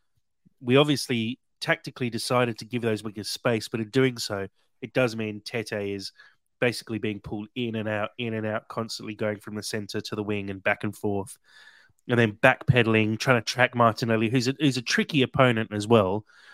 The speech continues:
Um, I think Tete had a fairly good game, but at the end of the day, I don't think Leno was tested too much throughout the whole game. He did have to make a decent save, I think, from Odegaard towards the end. Um, and then, um,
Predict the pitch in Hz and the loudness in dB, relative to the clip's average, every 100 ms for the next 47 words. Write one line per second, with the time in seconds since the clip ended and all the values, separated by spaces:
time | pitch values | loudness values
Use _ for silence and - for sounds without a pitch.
0 | - _ _ 131 113 107 107 _ _ _ | -20 _ _ 6 6 4 -4 _ _ _
1 | _ _ - - 123 160 - 135 123 113 | _ _ -10 -2 2 2 2 -2 0 2
2 | 113 107 - 123 117 113 104 117 113 107 | 2 2 2 4 4 0 2 4 4 4
3 | 123 - - - - - 185 - 135 131 | 2 0 -18 -20 -6 4 4 6 4 4
4 | 120 113 127 127 123 208 170 - 185 - | 0 0 4 4 4 2 0 -4 -4 -6
5 | - 143 123 127 120 110 107 - - 123 | -8 -2 2 4 4 2 -2 -6 -8 -8
6 | - 120 104 - _ _ _ _ - 143 | -6 -6 -6 -12 _ _ _ _ 0 2
7 | 175 160 147 - - 131 120 117 135 117 | 2 2 0 -2 -2 -2 -2 -2 -2 0
8 | 117 123 98 98 143 170 156 151 - 127 | -2 -4 -6 -10 -2 0 2 0 2 0
9 | 117 - - - - _ _ 139 135 120 | 0 -2 -18 -20 -20 _ _ 0 2 2
10 | 127 123 - 117 113 117 135 113 117 113 | -2 -4 2 2 2 0 -2 -6 -4 -2
11 | 117 107 110 107 - 110 104 - 107 101 | 0 2 2 0 -2 -2 -2 -2 -2 -2
12 | 92 101 - _ _ _ _ _ 110 101 | -6 -14 -16 _ _ _ _ _ -6 -4
13 | 101 107 - 123 113 107 101 104 113 175 | -6 -8 -8 -4 0 0 -2 -8 -12 -18
14 | _ 120 104 101 98 | _ -2 0 -2 -6